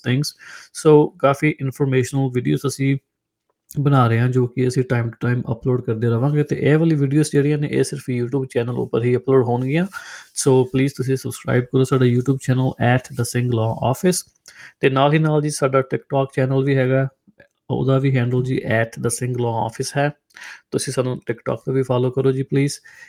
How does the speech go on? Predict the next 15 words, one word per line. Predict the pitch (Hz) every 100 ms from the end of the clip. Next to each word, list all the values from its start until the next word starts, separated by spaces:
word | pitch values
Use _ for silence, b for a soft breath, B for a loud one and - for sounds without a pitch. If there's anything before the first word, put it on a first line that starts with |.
| _ -
ਤੇ | 127 120 120
TikTok | 113 131 - 131
ਉੱਪਰ | 127 127 131
ਵੀ | 131
ਅਸੀਂ | 123 127 131
time | 120 117 120
to | 123
time | 120 123 123
ਅਸੀਂ | - 123
ਵੀਡੀਓਜ਼, | 117 123 127 -
ਅ, | - 120
ਪਾ | 117 113 113
ਕੇ | 110 113
ਤੇ | 123 123 123 131
ਜਿਹੜੀ | 117 117 120